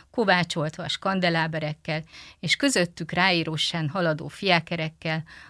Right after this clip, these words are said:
amelyekben a fővárosi polgárok hétvégén a ligetbe igyekeznek.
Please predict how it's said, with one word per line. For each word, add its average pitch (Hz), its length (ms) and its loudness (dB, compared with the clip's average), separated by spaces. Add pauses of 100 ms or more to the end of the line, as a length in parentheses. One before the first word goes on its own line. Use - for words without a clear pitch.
amelyekben 180 500 2
a 190 60 0
fővárosi 165 600 -2
polgárok 175 580 0
hétvégén 165 580 -4
a 160 80 -6
ligetbe 156 440 -2
igyekeznek. 151 840 -8